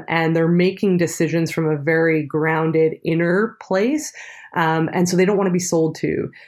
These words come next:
They're the ones that can get irritated if, you know, if there's a door-to-door salesman that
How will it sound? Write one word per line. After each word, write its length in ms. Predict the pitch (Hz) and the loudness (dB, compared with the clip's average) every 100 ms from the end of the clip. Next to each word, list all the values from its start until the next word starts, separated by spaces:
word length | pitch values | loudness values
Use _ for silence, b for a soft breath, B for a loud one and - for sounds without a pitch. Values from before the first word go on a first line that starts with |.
| B | B
They're 120 | 185 | 2
the 60 | 185 | 4
ones 160 | 190 | 2
that 120 | 180 - | 0 0
can 140 | 196 | 0
get 200 | 165 - | 0 0
irritated 640 | 175 170 175 175 156 160 | 2 2 2 0 0 2
if, 160 | 156 156 | 0 0
you 80 | 175 | 0
know, 160 | 156 | 2
if 80 | 156 156 - - | 0 -4 -12 -2
there's 200 | 165 151 | 0 0
a 40 | |
door-to-door 480 | 151 165 165 165 156 | 0 2 2 2 0
salesman 540 | 139 160 156 160 156 | 0 -2 0 0 -2
that 220 | 156 - | -2 -4